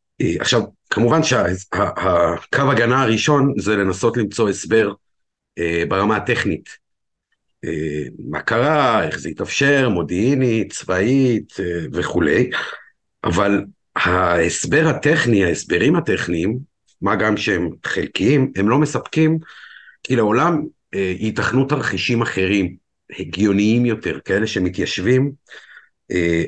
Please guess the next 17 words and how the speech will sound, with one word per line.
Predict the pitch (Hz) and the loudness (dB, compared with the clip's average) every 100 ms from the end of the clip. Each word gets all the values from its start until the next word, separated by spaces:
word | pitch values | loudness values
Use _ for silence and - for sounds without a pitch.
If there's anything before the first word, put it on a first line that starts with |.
| - | 0
על | 104 | 0
דעתנו | 92 92 92 117 123 | 2 0 0 2 2
יותר | 95 87 113 | 2 0 -2
טוב, | 107 76 98 127 - - - _ _ _ _ _ _ _ - _ | -2 -4 -4 -6 -14 -20 -20 _ _ _ _ _ _ _ -20 _
ולכן | 82 82 87 87 92 139 151 156 - _ - | -6 0 2 2 2 2 2 0 -4 _ -4
אנחנו | 98 98 | -4 -2
מחפשים | 101 95 - 135 | -2 -2 0 2
משמעות | - - 107 127 123 | 2 0 0 0 -2
פנימית | - 104 107 123 107 | -6 -2 0 0 -2
יותר, | 92 76 67 | -4 -6 -10
עמוקה | - 92 92 117 | -6 -4 0 2
יותר. | 110 90 - 69 _ _ _ _ _ _ - - - - _ _ - | 2 0 -4 -8 _ _ _ _ _ _ -20 -20 -20 -20 _ _ -8
המשמעות | 95 95 90 92 104 147 156 | -2 0 0 0 2 2 2
היא | 120 107 | 2 2
כל | 110 95 | 0 -2
כך | 143 | -2
חשובה | 147 - 107 90 127 | -2 -2 -2 0 0